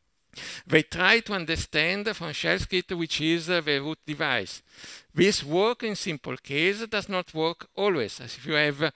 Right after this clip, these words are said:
an encrypted file system, for example, uh, you have, uh, a, a D M mapper. So you have, uh,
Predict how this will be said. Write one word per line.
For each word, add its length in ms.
an 120
encrypted 520
file 160
system, 500
for 140
example, 640
uh, 200
you 160
have, 340
uh, 200
a, 460
a 280
D 280
M 640
mapper. 580
So 200
you 120
have, 260
uh, 120